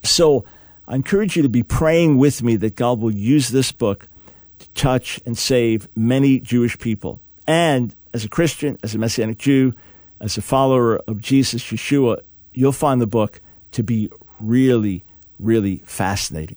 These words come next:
I mean, the kind of thing you, it's a page turner. It's one of those books you'll find it to be a real page turner and one you're probably gonna share with someone else. So again, if you'd like to get a signed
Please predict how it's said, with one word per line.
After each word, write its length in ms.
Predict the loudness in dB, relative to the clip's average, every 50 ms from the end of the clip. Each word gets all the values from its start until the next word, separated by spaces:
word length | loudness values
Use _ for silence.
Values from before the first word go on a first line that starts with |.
| _ -4
I 60 | -2
mean, 160 | 0 0 0
the 80 | -2 -2
kind 220 | -2 -2 -2 -2
of 80 | 0 0
thing 200 | 0 -2 0 0
you, 160 | 0 -2 -2 -6 -12 -20 -20 -14
it's 160 | -10 -6 -6 -4
a 40 |
page 420 | -2 0 2 2 2 2 2 0 0
turner. 340 | 0 0 0 -2 -2 -6 -10 -16 -20 -14 -10
It's 180 | -10 -6 -4
one 140 | -2 0 0
of 60 | 0
those 160 | 0 0 -2 -4
books 280 | -4 -4 -4 -4 -6
you'll 80 | -8 -6
find 240 | -4 -4 -4 -2 -4
it 60 | -4
to 80 | -4 -4
be 180 | -4 -4 -4
a 60 | -4
real 260 | -4 -2 -2 -2 -2 -2
page 440 | -4 -4 -2 -2 -2 -2 -4 -6
turner 320 | -6 -4 -2 -2 -2 -4 -6 -8 -16 -20 _ -8
and 140 | -4 -2 0
one 120 | 0 0
you're 100 | 0 -2
probably 280 | -2 -2 -2 -2 -2 -2
gonna 180 | -4 -4 -6
share 320 | -8 -6 -4 -2 0 0 -2
with 120 | -2 -4
someone 280 | -4 -4 -2 -2 -2 -2
else. 160 | -2 -2 -2
So 280 | -2 0 0 0 0 -2 -6 -18 -20 -20 -20 -14 -4
again, 160 | 0 2 2
if 140 | 2 2 2
you'd 100 | 0 0
like 220 | 2 2 0 0 0
to 100 | -2 -2
get 400 | 0 2 0 0 0 -4 -10 -8 -6
a 80 | -6
signed 840 | -4 -4 -4 -4 -2 -2 0 0 0 0 0 0 0 0 -2 -4